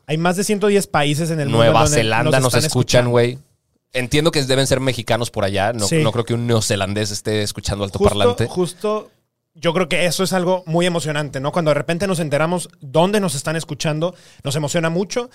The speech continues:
Speaker 1: Eh, gracias por todos sus
Speaker 2: Estoy de acuerdo.
Speaker 1: mensajes, gracias por ayudarnos a compartir. Por ustedes y para ustedes hacemos esto todos los lunes y todos los jueves. Pero tenemos muchísima información. El fin
Speaker 2: Vámonos
Speaker 1: de semana
Speaker 2: a
Speaker 1: estuvo
Speaker 2: darle.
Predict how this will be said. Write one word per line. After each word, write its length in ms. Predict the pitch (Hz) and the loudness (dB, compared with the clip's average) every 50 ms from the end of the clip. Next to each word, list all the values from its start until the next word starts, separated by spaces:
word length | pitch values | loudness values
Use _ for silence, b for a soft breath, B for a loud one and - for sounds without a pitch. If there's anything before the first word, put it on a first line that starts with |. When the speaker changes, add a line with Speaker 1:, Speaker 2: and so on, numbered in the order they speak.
| b b b b b | b b b b b
Speaker 1:
Eh, 420 | 139 147 147 147 143 143 143 147 143 | -2 0 2 2 2 0 -2 -2 0
gracias 360 | 127 165 185 202 196 202 202 | 2 4 4 4 4 2 -2
por 180 | - - 165 156 | -4 -4 -6 -4
todos 220 | - - 180 170 | -2 0 0 0
sus 80 | 151 156 | 0 0
Speaker 2:
Estoy 80 | 143 - | 0 0
de 40 | 143 | 2
acuerdo. 120 | 135 175 | 2 2
Speaker 1:
mensajes, 240 | 175 165 190 190 147 | 2 2 0 -2 0
gracias 300 | 160 170 175 165 175 165 | 0 0 0 0 -2 -4
por 160 | - 170 156 | -2 0 0
ayudarnos 340 | 147 143 147 151 151 151 - | 2 2 2 2 0 -2 -4
a 60 | 151 | -6
compartir. 600 | - 139 127 117 120 113 - 156 170 185 185 - _ _ _ _ _ | -6 -4 -4 -4 -4 -4 -2 0 0 0 -2 -6 _ _ _ _ _
Por 180 | - 143 139 139 | -4 -2 -2 0
ustedes 420 | 131 - - 170 160 165 175 165 - - | -2 0 0 2 4 4 2 2 0 -4
y 60 | 123 | -4
para 260 | - - 151 160 165 | 0 2 2 2 2
ustedes 320 | 151 - - 156 156 151 | 0 0 0 0 0 0
hacemos 320 | 143 123 147 147 143 135 - | -2 -4 -6 -8 -6 -6 -6
esto 360 | 147 131 - - 156 147 - b b b b | -6 -8 -6 -6 -6 -6 -8 b b b b
todos 180 | _ 190 180 180 | _ 2 4 4
los 120 | 175 160 | 4 2
lunes 200 | 165 170 165 135 | 2 2 2 0
y 40 | 143 | 0
todos 160 | 123 165 156 | 0 0 0
los 80 | 147 131 | 0 0
jueves. 340 | - 233 247 254 254 - B B B B B B B | 0 2 2 2 2 0 B B B B B B B
Pero 120 | - 214 190 | -2 0 2
tenemos 200 | 214 220 233 214 | 2 2 2 2
muchísima 300 | 226 170 220 226 233 220 | 0 -2 -2 -2 -2 0
información. 400 | 165 180 170 160 147 180 196 202 | 0 0 0 0 2 2 2 2
El 80 | 190 | 4
fin 100 | 160 185 | 4 6
Speaker 2:
Vámonos 300 | 113 113 117 120 120 117 | 6 8 8 8 8 6
Speaker 1:
de 60 | 113 - | 6 6
semana 220 | - 110 110 113 | 6 6 8 8
Speaker 2:
a 40 | 110 | 8
Speaker 1:
estuvo 140 | 101 101 95 | 8 6 4
Speaker 2:
darle. 180 | 95 87 85 | 2 -4 -6